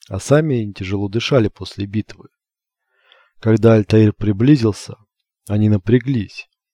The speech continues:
и он поднял руки в знак добрых намерений, одновременно оценивая представшую перед ним картину.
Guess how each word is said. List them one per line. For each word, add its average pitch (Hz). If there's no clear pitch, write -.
и 107
он 107
поднял 110
руки 139
в 87
знак 95
добрых 95
намерений, 107
одновременно 104
оценивая 107
представшую 107
перед 98
ним 98
картину. 117